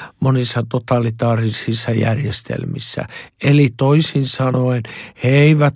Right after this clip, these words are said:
voi kokoontua Jumalan palveluksiin, heitä seurataan ja he joutuvat sitten yhteydenpitonsa järjestämään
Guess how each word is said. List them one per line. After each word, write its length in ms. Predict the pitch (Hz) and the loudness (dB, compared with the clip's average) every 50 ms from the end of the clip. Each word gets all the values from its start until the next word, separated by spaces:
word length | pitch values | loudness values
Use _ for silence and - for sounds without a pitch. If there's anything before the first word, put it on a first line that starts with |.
| - - | 0 0
voi 160 | 139 139 135 131 - | 0 0 0 -2 -4
kokoontua 840 | - 139 131 131 - - - 131 131 131 131 123 - - 135 135 135 | -4 -4 -4 -4 -4 -4 -2 0 0 0 -2 -4 -2 0 0 2 2
Jumalan 540 | 131 131 131 127 127 123 123 123 123 123 113 | 2 2 0 0 0 0 0 0 -2 -4 -4
palveluksiin, 1040 | 113 - 127 123 127 127 123 127 123 123 123 120 113 - - - - 127 127 120 110 - - - - - _ - | -2 -2 0 0 0 0 0 0 0 0 -2 -2 -4 -6 -8 -4 -2 0 0 -2 -4 -6 -12 -16 -18 -16 _ -2
heitä 460 | 120 123 131 135 135 - - - 131 120 | 0 2 4 2 2 0 0 -2 -2 0
seurataan 1120 | - - - - 135 127 131 135 131 131 127 131 120 113 - - 131 131 131 127 127 120 113 - - - - - - - - - - - _ - | 0 -2 -2 0 2 2 2 2 2 2 0 0 -2 -4 -2 -2 0 2 2 0 0 -2 -6 -12 -20 -18 -18 -16 -14 -16 -16 -16 -20 -14 _ -2
ja 580 | 123 127 131 135 131 131 131 135 127 131 135 139 131 135 | 0 2 2 4 4 4 4 4 2 2 2 2 4 4
he 60 | 139 | 4
joutuvat 580 | 139 135 131 123 117 113 139 139 156 165 160 | 4 4 2 2 0 -2 -2 0 2 0 0
sitten 640 | - - - 147 - _ _ - 147 143 139 143 143 - - | 0 -2 -4 -4 -4 _ _ -2 0 2 2 0 0 0 -2
yhteydenpitonsa 1000 | 147 135 - - 143 135 131 131 123 113 135 131 - - 135 131 123 117 131 | -4 -4 -2 0 0 0 0 0 -2 -2 -4 -4 -2 0 -2 0 0 -2 -2
järjestämään 960 | 127 120 123 127 123 123 120 113 110 - - 127 123 123 123 127 123 123 117 | 0 0 2 2 0 0 0 -2 -4 -4 -2 -2 0 0 0 0 0 0 -2